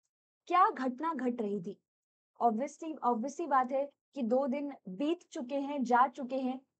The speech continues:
और मैं कह रही हूं कि दो दिन पहले बीते हुए दो दिन जो है, उसमें थोड़ा सा झांक कर देखिए और पता कीजिए कि आखिर दो दिन पहले क्या हो रहा था। तो आप यहाँ पे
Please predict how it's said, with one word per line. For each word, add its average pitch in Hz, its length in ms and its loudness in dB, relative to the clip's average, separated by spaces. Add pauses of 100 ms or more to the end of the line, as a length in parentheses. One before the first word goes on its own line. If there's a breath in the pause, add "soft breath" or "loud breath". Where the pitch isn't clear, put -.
(180)
और 254 100 2
मैं 294 220 -4
कह 285 160 -2
रही 294 180 -2
हूं 294 220 -2
कि 294 120 -6
दो 254 360 2
दिन 294 260 -2
पहले 247 640 -4
बीते 285 540 -2
हुए 247 560 0 (180)
दो 262 200 0
दिन 277 200 -2
जो 269 140 -2
है, 262 160 0
उसमें 311 300 -8
थोड़ा 285 220 -2
सा 320 120 -2
झांक 226 440 -2
कर 294 100 -4
देखिए 247 440 -2 (360)
और 269 100 4
पता 269 360 2
कीजिए 285 460 -4 (360)
कि 302 80 -8
आखिर 254 560 -4
दो 240 160 -2
दिन 269 160 -4
पहले 254 280 -6
क्या 392 200 -4
हो 403 160 -4
रहा 311 160 2
था। 220 140 -6 (800)
तो - 60 2 (200)
आप 320 360 8
यहाँ 392 340 0
पे 539 60 8